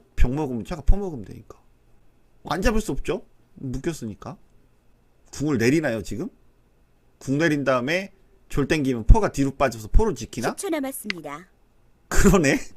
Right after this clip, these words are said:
Speaker 1: <laughs> 잠깐만. 포를 뒤로 빼갖고 지키겠다는 거죠? 자, 일단은 한 번 더 밀어요. 포를 뒤로 빼갖고 지금 이 포를 지키겠다는 거니까.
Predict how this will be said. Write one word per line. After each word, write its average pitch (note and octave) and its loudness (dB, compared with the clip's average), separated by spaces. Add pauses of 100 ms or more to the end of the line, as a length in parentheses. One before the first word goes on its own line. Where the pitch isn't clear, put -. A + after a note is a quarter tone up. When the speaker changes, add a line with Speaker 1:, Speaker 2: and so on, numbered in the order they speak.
(480)
Speaker 1:
<laughs> - -20
잠깐만. A2+ -2 (840)
포를 C#4 6
뒤로 A3+ 4
빼갖고 A#3+ 4
지키겠다는 G3 2
거죠? D#3+ 2
자, D#3 0
일단은 F3+ 2
한 G3 -2
번 F#3 0
더 C3+ -2
밀어요. B2 0 (960)
포를 F#3 4
뒤로 F#3+ 2
빼갖고 D3+ -2
지금 C3 -4
이 C3+ 0
포를 D3 8
지키겠다는 C#3+ -4
거니까. F#2 -10